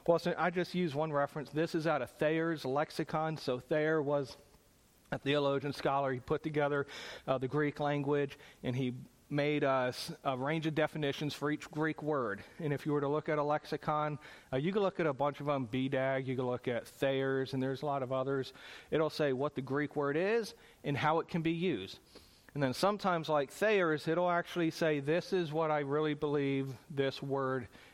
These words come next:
means in this particular passage." So here you can see in James two seventeen, faith alone without works is dead. I would agree with him here because he is saying it's destitute of force, it's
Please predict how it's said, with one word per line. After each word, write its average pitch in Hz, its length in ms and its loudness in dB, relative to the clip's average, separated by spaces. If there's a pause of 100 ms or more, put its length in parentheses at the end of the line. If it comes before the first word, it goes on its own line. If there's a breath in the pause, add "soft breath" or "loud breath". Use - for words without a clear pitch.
(160 loud breath)
means 147 460 0
in 127 140 0
this 117 160 -2
particular 131 480 -4
passage." 170 520 -2 (440 loud breath)
So 147 180 2
here 214 240 2
you 226 180 0
can 175 120 -2
see 175 200 0
in 143 120 0
James 180 340 0
two 185 240 -2
seventeen, 190 680 0 (800 soft breath)
faith 135 400 -2
alone 127 480 -2 (160)
without 135 300 -2
works 135 420 -4
is 117 380 -2 (180)
dead. 101 560 0 (1700 loud breath)
I 135 80 4
would 170 160 0
agree 180 280 0
with 202 160 0
him 135 160 -2
here 139 160 -2
because 135 400 -2
he 214 160 0
is 214 120 0
saying 160 560 0
it's 151 200 -2 (160)
destitute 196 680 0
of 151 160 -2
force, 151 400 -2
it's 165 160 -2